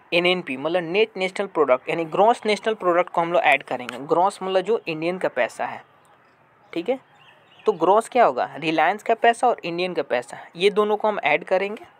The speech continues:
और इसमें से ये minus कर देंगे, ठीक है। तो जो भी हमारा answer, जैसे आठ सौ प्लस एक सौ पचास, नौ सौ पचास में से पचास minus करेंगे, तो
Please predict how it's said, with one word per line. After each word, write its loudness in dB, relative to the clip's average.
और 4
इसमें -4
से -6
ये 0
minus -2
कर -6
देंगे, -14
ठीक -6
है। -6
तो 2
जो 2
भी -2
हमारा 4
answer, 0
जैसे -6
आठ 2
सौ -10
प्लस -2
एक -2
सौ -4
पचास, 0
नौ 0
सौ -4
पचास 0
में -10
से -2
पचास 0
minus -4
करेंगे, -6
तो -10